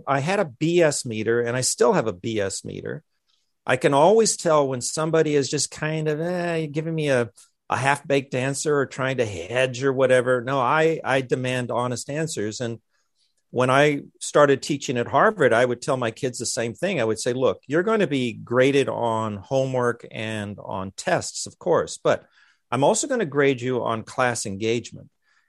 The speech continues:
And in particular, I want you to ask questions.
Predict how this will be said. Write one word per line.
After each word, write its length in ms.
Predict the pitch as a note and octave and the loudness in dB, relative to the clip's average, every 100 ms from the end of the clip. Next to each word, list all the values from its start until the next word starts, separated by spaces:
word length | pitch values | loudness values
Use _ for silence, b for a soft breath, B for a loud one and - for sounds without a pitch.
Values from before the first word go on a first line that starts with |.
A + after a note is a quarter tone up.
| - | -2
And 140 | B2 | 0
in 120 | B2 - | 0 -4
particular, 680 | - - A#3 G#3+ C3 G#2 | -12 -6 -4 2 2 2
I 120 | - F#3 | 2 2
want 260 | C4+ - | 0 -2
you 60 | G3 | 0
to 80 | E3 | 0
ask 320 | C#3 - - | 0 -2 -4
questions. 800 | - - F3+ - - - - | -4 0 2 0 -6 -14 -16